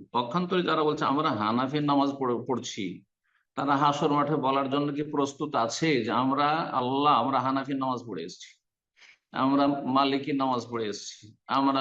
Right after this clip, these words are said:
শাফির নামাজ পড়ে এসেছি", বলার জন্য প্রস্তুত আছে? যদি প্রস্তুত থাকে, তাহলে আমাদের কোনো আপত্তি নেই। হ্যাঁ, আমাদের কোনো ক্ষতি নেই। তারা তখন রবের সাথে, হ্যাঁ, তাদের মামলা হবে।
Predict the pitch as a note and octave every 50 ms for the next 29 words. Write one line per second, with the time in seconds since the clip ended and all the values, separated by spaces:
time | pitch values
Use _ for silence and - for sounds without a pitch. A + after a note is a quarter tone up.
0 | C3+ C3+ - - C3+ C3 C3 C3+ C#3 C3 B2 B2 B2+ A#2+ B2 A#2+ G#2+ G#2 - B2
1 | A#2+ C3 C3 C3 B2+ B2 C#3 C#3+ C#3 C3+ D3 C#3+ C#3 C#3+ - E3 D3 - D#3 C#3
2 | C#3+ C#3+ - E3+ D3+ A#2 G#2 G2+ F#2+ G2+ F#2+ F#2 F#2+ G2+ G2+ G2+ - - D3+ D3
3 | D3 - C#3 C#3 C#3 - C#3+ B2+ G#2+ F#2 E2+ - F2 F#2 F#2 E2 D2 F#2+ G2 G2+
4 | G2+ G2 G2+ C#3 C#3+ - - G#3 - - - - - - - - - - - -
5 | - - _ _ _ _ _ _ _ _ _ _ - - A#2+ B2 A#2+ G#2 G2 G#2
6 | G#2+ A#2 A#2+ A#2+ A2 B2 - B2 C3 - - C#3 B2 - - - - - - _
7 | _ _ _ _ _ _ _ _ _ _ _ _ _ _ _ - D#3+ D#3 D3+ D3
8 | C#3+ - C#3+ C#3+ C#3+ C#3 C#3+ C3 C3 C3 B2+ C3+ B2 - - C3 A#2+ - A#2+ G#2+
9 | F#2 - - - A2+ B2+ A#2+ G2+ F2 - - - _ _ _ _ _ - A#2 A#2
10 | A#2+ A#2+ A2+ G#2+ A2 G#2+ G#2+ A2 A#2 A#2+ A#2 B2 B2+ C3+ C3 C#3+